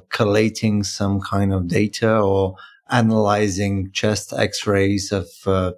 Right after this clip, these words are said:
smokers or whatever. You have some amount of process that's automated and, you know, highlighted, uh, for, for the operator, which reduces the amount, the amount of operators that are needed or the doctors or whatever,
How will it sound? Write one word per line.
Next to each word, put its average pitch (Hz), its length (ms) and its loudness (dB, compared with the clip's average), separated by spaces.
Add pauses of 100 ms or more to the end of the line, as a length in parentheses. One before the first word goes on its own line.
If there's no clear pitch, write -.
smokers 104 760 0
or 98 160 0
whatever. 98 560 0 (300)
You 131 220 4
have 123 140 0
some 147 220 0
amount 131 360 2
of 120 140 -8
process 120 400 -2
that's 101 220 -2
automated 165 760 0 (480)
and, 104 400 2 (140)
you 107 120 0
know, 101 380 0
highlighted, 117 760 0 (260)
uh, 107 320 2
for, 107 380 0
for 104 160 -2
the 104 80 2
operator, 147 800 0 (240)
which - 400 0
reduces 127 560 2
the 110 80 2
amount, 104 360 0 (340)
the 110 260 2
amount 104 300 0
of 95 140 -6
operators 110 540 0
that 98 160 -4
are 101 80 -4
needed 107 380 0
or 104 80 -8
the - 260 -6
doctors - 640 -4
or 104 80 -6
whatever, 101 340 0